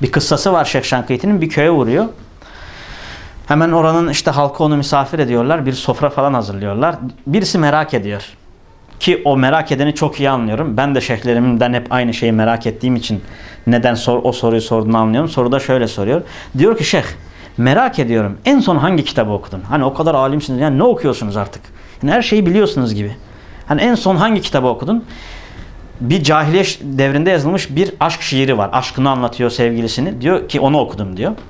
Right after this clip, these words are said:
Bayağı da uzun. "Ya," diyor, "sen o kadar alimsin, hani bunları mı okuyorsun?" "Ben," diyor, "her bunları okuduğumda Allah'ın kitabını daha iyi anlıyorum." Neden? Bu Kur'an ne üzerine indirilmiştir Allah Kur'an'da diyor? Arapça. Arapçanın fasihini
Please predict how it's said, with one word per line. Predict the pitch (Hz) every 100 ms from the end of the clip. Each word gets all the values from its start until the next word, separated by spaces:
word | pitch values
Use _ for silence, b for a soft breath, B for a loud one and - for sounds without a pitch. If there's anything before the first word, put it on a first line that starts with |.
| - -
Bayağı | 120 117 107
da |
uzun. | 107 110 202 B B B -
"Ya," | 131
diyor, | 135
"sen | 131 139
o | 131
kadar | 127 131
alimsin, | 117 120 139 117 113
hani | 113
bunları | 151 147 143
mı | 156
okuyorsun?" | 110 107 104 - B B B 123
"Ben," | 135 135
diyor, | 135
"her | 123 175 147
bunları | 127 123
okuduğumda | 113 113 123 139 175
Allah'ın | 120 117 131
kitabını | - 110 123 208 - - - - - - -
daha | 101 92
iyi |
anlıyorum." | 95 92 98 117 - - -
Neden? | 113 165 139 156 B B B
Bu | 131 220
Kur'an | 185 175 131 107 98
ne | 156
üzerine | 262 185 175 165
indirilmiştir | 156 139 131 131 - 131
Allah | 120 123
Kur'an'da | - 120 117 113
diyor? | 208 214 -
Arapça. | 117 - - 165 - B B B B B B B 123
Arapçanın | 123 220 - 185 170 139
fasihini | - 131 - 170 214